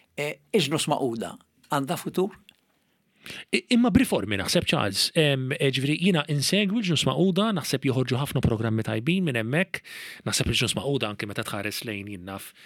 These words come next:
Speaker 2: eh, missioni-,
Speaker 1: Riżoluzzjonijiet.
Speaker 2: missjonijiet ta' paċi u riżoluzzjonijiet, numru minnhom aqqas jiġu miżmuma.
Speaker 1: Ok.
Speaker 2: Eh, ġifieri, ġifieri, ġifieri, l-Iżrael,
Speaker 1: Ma jiġux
Speaker 2: per eżempju,
Speaker 1: attwati wkoll.
Speaker 2: ir-riżoluzzjonijiet kollha li jsiru jiksirhom.
Speaker 1: Ekku.
Speaker 2: B'impunità.
Speaker 1: Jinjorhom.
Speaker 2: B'impunità.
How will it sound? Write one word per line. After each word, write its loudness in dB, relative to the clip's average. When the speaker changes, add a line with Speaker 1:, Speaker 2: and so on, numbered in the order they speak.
Speaker 2:
eh, -4
missioni-, 0
Speaker 1:
Riżoluzzjonijiet. 2
Speaker 2:
missjonijiet 2
ta' 0
paċi 4
u 6
riżoluzzjonijiet, 4
numru 4
minnhom 2
aqqas -2
jiġu 0
miżmuma. -4
Speaker 1:
Ok. -8
Speaker 2:
Eh, -8
ġifieri, -2
ġifieri, -2
ġifieri, -6
l-Iżrael, 4
Speaker 1:
Ma 2
jiġux 2
Speaker 2:
per 6
eżempju, 6
Speaker 1:
attwati 0
wkoll. -2
Speaker 2:
ir-riżoluzzjonijiet 0
kollha -4
li 0
jsiru 4
jiksirhom. 4
Speaker 1:
Ekku. -12
Speaker 2:
B'impunità. 6
Speaker 1:
Jinjorhom. 4
Speaker 2:
B'impunità. 0